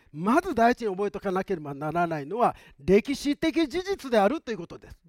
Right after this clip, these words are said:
これが大事なんです。歴史的事実である。これは作り話じゃないんです。身代わりの死を教えるための例えじゃないんです。例話じゃないんです。本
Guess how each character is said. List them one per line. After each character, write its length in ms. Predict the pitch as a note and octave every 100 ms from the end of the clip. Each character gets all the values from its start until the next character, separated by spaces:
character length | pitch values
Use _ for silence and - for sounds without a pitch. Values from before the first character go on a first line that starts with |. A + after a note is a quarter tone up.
| _ _ _ _ _ _ _ _ _ _ _ _ _ _ _ _ _ _ -
こ 120 | G#4
れ 80 | F#4+
が 100 | E4+
大 160 | E4
事 80 | G3+
な 60 | G#2
ん 20 |
で 60 | _
す。 60 | _ _ _ _ _ _ _ _
歴 340 | C#3 F#3+ A#3 D4+
史 220 | D4+ D#4+
的 260 | F4 E4 E4
事 140 | G4
実 220 | G4 - F3
で 80 |
あ 80 | C#3
る。 140 | C#3 - _ _ _ _ _ _ _
こ 160 | - G#4
れ 80 |
は 160 | F#4 D#4
作 240 | - - C#4
り 60 |
話 380 | C4 F4+ F4+ A#3+
じ 100 | G3
ゃ 20 |
な 160 | E3 G#3
い 60 |
ん 60 | F#3
で 100 | -
す。 160 | - _ _ _ _ _ _ _ _ _ D#3
身 200 | A#3+ E4
代 180 | F4+
わ 80 | F4
り 140 | F4 D#4+
の 100 | D4+
死 180 | -
を 140 | E4 D#4+
教 140 | -
え 60 | D#4+
る 100 | D4+
た 100 | C#4+
め 80 | A3
の 140 | F#3 - G#3+ F4
例 140 | F#4+
え 20 |
じ 80 | A#3+
ゃ 60 | F#3
な 160 | F#3
い 40 | F3
ん 60 |
で 100 | G#2
す。 160 | - - _ _ _ _ _ _ _ _ _ _
例 280 | D3+ D4 D#4+
話 120 | G4
じ 80 | F#4
ゃ 20 |
な 160 | A#3+ A3
い 60 | F#3+
ん 40 |
で 80 | G3
す。 160 | - - _ _ _
本 320 | - - G4+